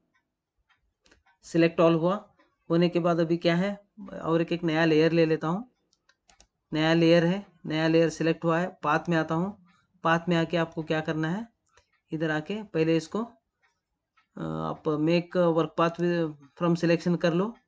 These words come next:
सिलेक्शन होने के बाद अभी क्या है, ब्रश तो ले, ब्रश लेना है। अभी इधर तो क्रिएटेड है वो, अलग-अलग ऐसे ब्रश आप क्रिएट कर सकते हैं। हाँ, so इसको क्या ऐसे स्ट्रोक दे देता हूँ। So अभी ये क्या है, हो गया, बॉर्डर आ गया। समझो अभी इस लेयर को मैं निकाल देता हूँ अभी, यानी इधर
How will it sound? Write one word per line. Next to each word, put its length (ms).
सिलेक्शन 400
होने 260
के 100
बाद 220
अभी 160
क्या 160
है, 120
ब्रश 300
तो 100
ले, 280
ब्रश 340
लेना 240
है। 280
अभी 200
इधर 140
तो 140
क्रिएटेड 480
है 80
वो, 100
अलग-अलग 520
ऐसे 240
ब्रश 260
आप 260
क्रिएट 260
कर 180
सकते 300
हैं। 200
हाँ, 140
so 140
इसको 340
क्या 160
ऐसे 300
स्ट्रोक 420
दे 100
देता 260
हूँ। 140
So 180
अभी 220
ये 80
क्या 180
है, 180
हो 220
गया, 220
बॉर्डर 280
आ 100
गया। 200
समझो 300
अभी 200
इस 300
लेयर 180
को 140
मैं 160
निकाल 300
देता 200
हूँ 100
अभी, 100
यानी 140
इधर 240